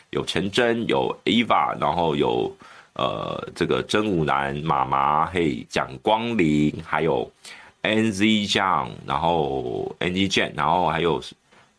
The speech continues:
轩玉静，然后，呃，温菊、前锋，哎，好，小美零一，还有这个等等。好，总之，好，Landy，呃，E-，Erica 等等。好，我们这个各位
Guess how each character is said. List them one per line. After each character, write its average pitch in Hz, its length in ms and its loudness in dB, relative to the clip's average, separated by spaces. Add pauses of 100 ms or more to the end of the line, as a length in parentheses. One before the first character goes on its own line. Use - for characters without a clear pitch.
轩 101 560 0
玉 101 420 4
静， 95 460 0
然 67 100 0
后， 76 380 0
呃， 58 500 -2 (180)
温 131 260 2
菊、 85 640 2
前 92 260 -2
锋， 127 500 0 (340)
哎， 69 340 0 (300)
好， 71 200 -2
小 87 240 0
美 98 240 0
零 78 240 -2
一， 117 240 4
还 90 140 0
有 78 320 2
这 87 160 2
个 71 360 0 (360)
等 139 160 2
等。 - 180 0
好， - 300 0 (340)
总 95 180 0
之， - 300 2 (140)
好， 64 320 0 (320)
Landy， 117 640 2
呃， 76 240 0
E-，Erica 104 800 2
等 82 160 0
等。 80 140 0
好， - 260 -2 (460)
我 95 120 2
们 92 300 2
这 - 100 0
个 101 220 4
各 165 140 2
位 131 240 4